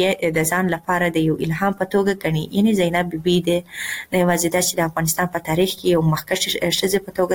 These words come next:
سره بلل شوې، بلکې په هغه دوران کې د راتلونکو نسلونو لپاره یې هم ژورې اغیزې پرېښې دي. نوموړې د یو مخکښې مور، د یو ښې مېرمنې او د یو مبارزې لور په توګه سره، یادونه کېږي او همچنان د یو زړورې، ټولنیز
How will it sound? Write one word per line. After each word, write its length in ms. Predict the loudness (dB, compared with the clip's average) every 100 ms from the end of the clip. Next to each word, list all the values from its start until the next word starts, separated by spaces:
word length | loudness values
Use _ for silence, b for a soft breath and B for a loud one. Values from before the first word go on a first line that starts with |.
| 0
سره 120 | 0 0
بلل 180 | 0 2
شوې، 220 | 2 2 0
بلکې 220 | -2 -4 -4
په 60 | -2
هغه 200 | -2 0 2
دوران 300 | 2 2 0 -2
کې 100 | -4 0
د 40 | 0 0 -4 -2 0
راتلونکو 520 | -2 0 0 2 -2
نسلونو 340 | -2 -2 -2 0 -2
لپاره 280 | 0 0 2
یې 60 | 0 0
هم 120 | -2 -2 B B 0
ژورې 320 | 2 2 0 -2
اغیزې 320 | -4 -2 0 0
پرېښې 420 | 2 2 2 0 -2
دي. 100 | -2 -2 B B B 2
نوموړې 440 | 2 4 2 2 2
د 20 | 2 2
یو 80 | 2 0
مخکښې 440 | -2 -2 -2 0 0 2
مور، 220 | 4 2 2
د 20 | 4
یو 80 | 4 2
ښې 140 | 2 2
مېرمنې 440 | 0 0 2 2 2 0
او 60 | 2
د 20 | 4 4
یو 80 | 4 0 B B B 0
مبارزې 480 | 2 2 0 0 0
لور 240 | 2 2 0 -4
په 60 | 0
توګه 200 | 0 0 0
سره، 160 | 0 -2 -4 B B -2 2 2
یادونه 380 | 2 2 2 0
کېږي 180 | 0 0 0
او 60 | -2
همچنان 420 | -4 -2 0 0
د 40 | 2 2
یو 80 | 2
زړورې، 500 | 2 0 2 2 2 -2 B B B -2 -2 0
ټولنیز 420 | -2 2 2